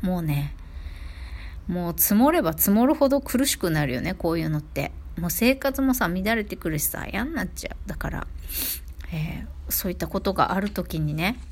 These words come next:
自分への戒めとして、こうして私は、あの、戒め会と題して、あの、直したいなって思う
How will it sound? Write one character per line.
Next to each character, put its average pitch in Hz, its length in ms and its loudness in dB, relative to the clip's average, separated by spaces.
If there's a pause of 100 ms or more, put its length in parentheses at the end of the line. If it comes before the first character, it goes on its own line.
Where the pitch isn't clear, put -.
(420)
自 170 240 4
分 180 220 2
へ 240 100 6
の 214 80 4
戒 180 380 2
め 208 120 2
と 208 120 -2
し - 120 0
て、 185 120 4
こ 196 220 2
う 185 60 2
し - 80 0
て 196 80 0
私 185 380 0
は、 170 240 4
あ 175 80 0
の、 165 420 -2
戒 208 420 4
め 254 140 6
会 147 280 2
と 139 160 2
題 160 200 4
し - 200 0
て、 156 200 0 (360)
あ 165 120 2
の、 156 160 2
直 165 240 2
し - 140 2
た 160 160 4
い 156 80 0
な 220 280 8
っ - 20 -2
て - 500 0
思 165 400 0
う - 60 -6